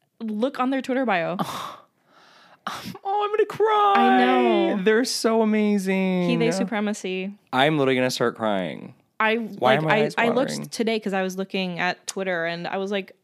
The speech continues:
Speaker 1: "Oh my God."
Speaker 2: Oh my God. He, freaking icon.
Speaker 1: I
Speaker 2: Like,
Speaker 1: know.
Speaker 2: I, just one of the best people.
Speaker 1: I know.
Speaker 2: Ugh,
Speaker 1: And
Speaker 2: made
Speaker 1: so
Speaker 2: my eyes
Speaker 1: for that
Speaker 2: water.
Speaker 1: reason, I will continue watching Midnight Mass.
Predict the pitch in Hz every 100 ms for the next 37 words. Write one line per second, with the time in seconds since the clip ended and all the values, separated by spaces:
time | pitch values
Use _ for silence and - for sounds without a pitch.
0 | - 233 254 247 269 - 113 107 107 107
1 | 104 - - - _ _ _ - - -
2 | 214 247 196 - 113 117 - 107 95 90
3 | 160 196 185 156 160 156 208 226 147 135
4 | 135 202 240 247 165 113 117 123 - 120
5 | 107 98 87 - - - - 160 156 90
6 | 214 208 - 233 233 220 208 247 254 214
7 | 214 190 196 196 185 180 170 - - 175
8 | - - - -